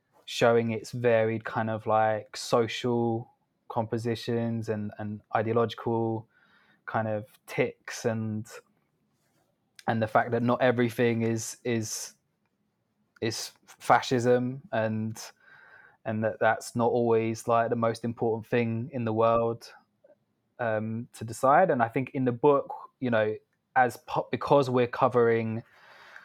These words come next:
some, like, kind of reactionary tendencies within, within kind of traditionally thought of as progressive movements, that that's kind of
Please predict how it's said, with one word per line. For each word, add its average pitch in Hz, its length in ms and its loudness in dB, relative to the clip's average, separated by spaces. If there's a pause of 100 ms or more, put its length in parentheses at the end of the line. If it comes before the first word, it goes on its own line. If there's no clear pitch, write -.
(440)
some, 117 460 4
like, 113 260 4
kind 113 220 -2
of 110 100 -8
reactionary 117 560 2
tendencies 120 800 -2
within, 113 500 -2 (120)
within 113 360 -2
kind 113 240 0
of 110 80 -4
traditionally 110 800 -4 (260)
thought 117 300 0
of 110 100 -4
as 110 120 -4
progressive 120 580 0
movements, - 960 -2 (300)
that 127 220 0 (180)
that's 117 280 2
kind 113 360 -2
of 110 260 0